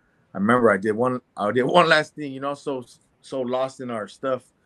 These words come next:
My, my, one of my homeboys had got cracked for selling dope, and that was the main person that I used to get stuff from.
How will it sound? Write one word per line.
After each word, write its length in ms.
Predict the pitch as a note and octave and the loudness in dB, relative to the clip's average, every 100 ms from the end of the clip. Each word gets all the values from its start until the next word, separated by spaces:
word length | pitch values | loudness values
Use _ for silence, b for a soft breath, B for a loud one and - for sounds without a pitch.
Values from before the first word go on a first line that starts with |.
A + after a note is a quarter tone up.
| _ _ - | _ _ -14
My, 260 | A2 G2+ F#2 | -10 -10 -10
my, 380 | G#2+ G2+ G2 A2 - | -8 -4 -4 -6 -8
one 140 | B2 | -6
of 60 | B2 | -6
my 80 | |
homeboys 320 | A2 B2+ B2 A#2 | -6 -2 -2 -2
had 100 | G#2+ | -4
got 180 | G2 | -6
cracked 320 | - A#2+ A2+ - | -4 -4 -4 -10
for 100 | G2 | -12
selling 300 | A2+ G#2 G2+ | -10 -8 0
dope, 260 | A#2+ A2 _ _ _ _ | 0 0 _ _ _ _
and 120 | G2+ G2 | -8 -4
that 160 | G#2 | -4
was 120 | G#2 G2+ | -4 -6
the 80 | |
main 260 | F#2 G2+ G#2 | -4 -4 -4
person 340 | A#2 A2+ G2 G2 | 2 0 2 -2
that 100 | F#2 | 0
I 40 | |
used 200 | F#2+ G2 | -2 -4
to 40 | |
get 160 | F2 A#2 | 0 0
stuff 240 | - G2 | 2 -4
from. 220 | - F2 | -4 -10